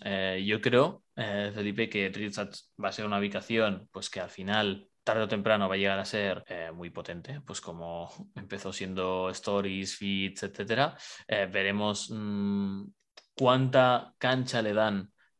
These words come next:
a hacer anuncios en Reels, a cada cu-, cuánto espacio de anuncios le dan, porque al final tiene que competir con TikTok. Entonces, si en TikTok hay un anuncio cada cinco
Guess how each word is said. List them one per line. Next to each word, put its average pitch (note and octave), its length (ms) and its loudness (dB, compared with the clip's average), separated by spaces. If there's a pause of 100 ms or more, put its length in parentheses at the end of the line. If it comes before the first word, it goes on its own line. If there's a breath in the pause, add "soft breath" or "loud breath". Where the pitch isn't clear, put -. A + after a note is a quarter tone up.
(120)
a G2+ 200 0
hacer G#2 600 2
anuncios G2+ 520 -4
en F#2+ 100 -4
Reels, A#2 280 -2
a F2+ 60 -10
cada F2+ 460 -6
cu-, - 240 -14
cuánto G#2 300 -2
espacio G#2 500 -2
de F#2+ 80 -2
anuncios G2 380 -4
le F#2+ 100 -4
dan, C3 300 4 (340 loud breath)
porque G#2 200 -8
al - 40 -6
final G2 260 -2
tiene G2 160 0
que G2 120 -6
competir G2 400 -2
con F#2+ 180 -4
TikTok. A#2 400 4
Entonces, F#2+ 400 -4
si F#2+ 320 -6
en F#2+ 260 -2
TikTok G#2 360 2
hay A2+ 440 6
un A2+ 140 -2
anuncio A2+ 280 -2
cada G#2 400 0
cinco A#2 760 4